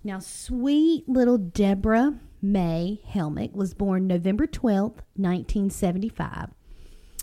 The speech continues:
She had a six-year-old sister named Becky and her younger brother Woody, who was three years old at the time. I mentioned he was in the yard with her.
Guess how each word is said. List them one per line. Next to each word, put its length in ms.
She 200
had 100
a 60
six-year-old 720
sister 380
named 240
Becky 520
and 140
her 100
younger 360
brother 340
Woody, 440
who 140
was 160
three 240
years 220
old 160
at 100
the 80
time. 440
I 40
mentioned 420
he 100
was 140
in 80
the 80
yard 280
with 160
her. 320